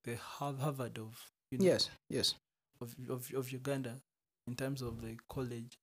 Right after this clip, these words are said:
Speaker 2: Because it's rich in history.
Speaker 1: Yeah. And then if you, and then if you are to look, is it, I don't know how to pronounce this word, but if you are to look at the alma,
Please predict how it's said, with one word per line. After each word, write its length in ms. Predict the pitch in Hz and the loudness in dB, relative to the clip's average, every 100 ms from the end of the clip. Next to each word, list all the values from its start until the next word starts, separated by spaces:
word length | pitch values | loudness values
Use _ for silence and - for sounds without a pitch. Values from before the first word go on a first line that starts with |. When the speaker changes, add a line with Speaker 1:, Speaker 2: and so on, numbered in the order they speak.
| _ _ _ _ _ _ _ _ _ _ _ _ _ _ | _ _ _ _ _ _ _ _ _ _ _ _ _ _
Speaker 2:
Because 320 | 123 190 190 160 | 8 12 12 12
it's 400 | - 147 147 - | 10 10 10 10
rich 300 | 196 208 170 | 10 10 8
in 140 | 131 | 6
history. 560 | 131 160 - - - - - - | 6 6 6 4 -2 -2 -8 -4
Speaker 1:
Yeah. 400 | 175 185 143 110 - _ - | -2 0 -2 -4 -10 _ -2
And 140 | 139 | 4
then 140 | 170 202 | 6 8
if 200 | 180 - | 6 4
you, 160 | 147 - _ _ _ | 2 0 _ _ _
and 120 | - 147 | -2 4
then 240 | 180 180 156 | 6 6 2
if 220 | 156 - | -2 0
you 80 | 131 | -2
are 60 | |
to 180 | 123 - | -2 -4
look, 200 | 147 - | -6 -4
is 140 | 135 151 | -4 -4
it, 100 | 165 _ _ _ - | -4 _ _ _ 0
I 60 | 170 | 2
don't 200 | 269 294 | 4 4
know 80 | |
how 60 | 208 | 4
to 60 | 185 | 2
pronounce 320 | 135 143 160 | 0 0 -2
this 180 | 139 - | -4 -6
word, 140 | 156 | -6
but 160 | 123 123 | -6 -6
if 100 | 185 | -2
you 40 | 160 | -4
are 60 | |
to 80 | - | -2
look 180 | 151 - | -6 -4
at 120 | 120 120 _ _ _ - | -6 -8 _ _ _ -6
the 160 | 127 - - | -4 -4 0
alma, 480 | 139 143 151 139 | 4 4 4 2